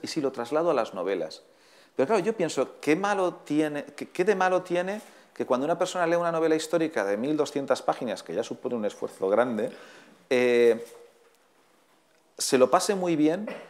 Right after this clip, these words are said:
pero que además de habérselo pasado muy bien tenga la, la doble satisfacción, ¿no? De no solo me lo he pasado bien, pues, estos quince días que he estado leyendo esta novela en verano, eh, o,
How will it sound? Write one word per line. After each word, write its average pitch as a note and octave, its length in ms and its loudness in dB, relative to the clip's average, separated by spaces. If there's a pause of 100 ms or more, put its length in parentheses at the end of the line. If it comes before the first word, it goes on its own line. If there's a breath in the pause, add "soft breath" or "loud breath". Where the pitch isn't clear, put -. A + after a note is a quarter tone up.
(140)
pero C3+ 180 4
que C3+ 80 2
además C3 300 2
de F#3+ 60 2
habérselo F3+ 340 0
pasado D#3+ 320 0
muy C#3+ 120 -2
bien D#3+ 220 0
tenga D3+ 300 2
la, G#2+ 320 4
la A2 200 2
doble D#3 300 4
satisfacción, D3+ 800 -4
¿no? E3 180 -6 (260 loud breath)
De B2+ 100 0
no D3+ 100 0
solo D#3 240 4
me B2 100 2
lo D3 100 6
he E3 40 4
pasado E3+ 400 0
bien, E3 260 0
pues, B2+ 300 -4
estos B2+ 1160 0
quince C#3 300 0
días C3 200 4
que - 60 -6
he - 20 -2
estado B2 340 4
leyendo A#2+ 300 0
esta B2 160 -4
novela A#2+ 480 2
en A#2 180 -6
verano, B2+ 440 0 (640 loud breath)
eh, A#2 800 4
o, B2 580 6